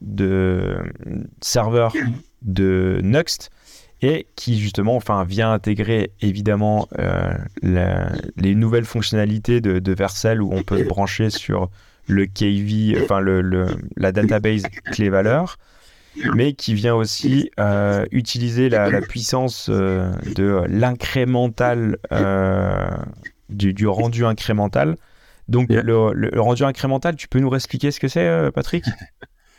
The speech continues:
Speaker 2: Ouais, c'est assez simple, en fait. C'est, euh, c'est-à-dire que tu vas, tu vas déployer ton site,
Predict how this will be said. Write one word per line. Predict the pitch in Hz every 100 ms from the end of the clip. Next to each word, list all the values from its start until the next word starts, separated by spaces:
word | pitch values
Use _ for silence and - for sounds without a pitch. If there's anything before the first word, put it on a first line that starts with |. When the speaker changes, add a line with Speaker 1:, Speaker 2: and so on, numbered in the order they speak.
| _ -
Speaker 2:
Ouais, | 113 196
c'est | 127
assez | 120 135
simple, | 170 175 127
en |
fait. | - -
C'est, | -
euh, | 113 107 104 98 98 95 92
c'est-à-dire | - 110 123
que | -
tu | 101 -
vas, | 104 98
tu | 101 - 113
vas |
déployer | 113 117 135 135
ton | 127
site, | 110 139 143 -